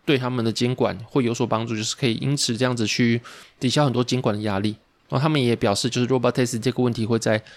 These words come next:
八月的时候展示目前成果。那最主要我觉得他们提一个比较有趣的展望是，他们认为说目前大概有七百到九百万辆的特斯拉车子在路上行驶，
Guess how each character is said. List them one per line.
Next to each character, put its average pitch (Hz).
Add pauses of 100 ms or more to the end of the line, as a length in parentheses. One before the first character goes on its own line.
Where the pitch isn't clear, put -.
(280)
八 139
月 143
的 113
时 110
候 113
展 110
示 139
目 131
前 110
成 107
果。 113 (420)
那 170
最 208
主 147
要 156
我 139
觉 127
得 123
他 139
们 131
提 -
一 113
个 117
比 117
较 117
有 113
趣 -
的 113
展 104
望 107
是， 110 (640)
他 180
们 180
认 185
为 151
说 160
目 170
前 117
大 127
概 135
有 113
七 127
百 123
到 117
九 123
百 117
万 117
辆 113
的 107
特 127
斯 123
拉 123
车 123
子 110
在 113
路 117
上 113
行 113
驶， -